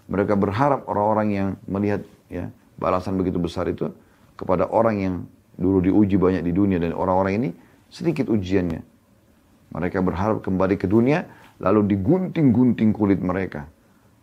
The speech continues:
Maksudnya s-, menyakitkan sekali. Tapi sebagai cobaan, itu mereka akan berharap seperti itu agar diberikan balasan setimpal atau sama dengan orang yang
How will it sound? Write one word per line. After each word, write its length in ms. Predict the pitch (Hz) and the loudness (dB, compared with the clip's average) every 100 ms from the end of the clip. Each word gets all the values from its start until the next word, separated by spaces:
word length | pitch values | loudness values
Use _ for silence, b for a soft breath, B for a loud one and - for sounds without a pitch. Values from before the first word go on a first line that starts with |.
| _ | _
Maksudnya 280 | - 76 110 | -18 -8 -8
s-, 200 | - - | -8 -10
menyakitkan 640 | 127 135 123 135 - 123 110 | -8 -6 -6 -6 -4 -4 -4
sekali. 320 | - 101 87 _ _ _ _ _ | -6 -6 -6 _ _ _ _ _
Tapi 180 | 98 113 | -2 0
sebagai 280 | 110 117 117 | 2 4 4
cobaan, 560 | 117 107 127 117 117 - _ _ _ _ - | 2 2 2 0 -4 -8 _ _ _ _ -4
itu 160 | 110 | -2
mereka 440 | 107 104 - 110 - | 0 0 0 -4 -4
akan 240 | 107 - - | -6 -8 -6
berharap 560 | 90 95 98 135 135 | -2 0 2 0 0
seperti 400 | 104 101 98 110 | -2 -4 0 -2
itu 120 | 101 85 - b b b b b | -2 -6 -8 b b b b b
agar 240 | 95 95 | -6 0
diberikan 520 | 95 95 90 101 107 92 | 2 2 0 -2 -2 -2
balasan 600 | 92 95 95 117 120 - _ _ | -2 -2 -4 -4 -6 -12 _ _
setimpal 680 | - - 104 98 92 123 117 | -20 -4 -2 -2 -2 -4 -2
atau 80 | - | -4
sama 400 | 92 98 95 92 | -6 -4 -4 -4
dengan 200 | 85 85 | -4 -6
orang 200 | 90 85 82 | -6 -6 -6
yang 160 | 90 | -6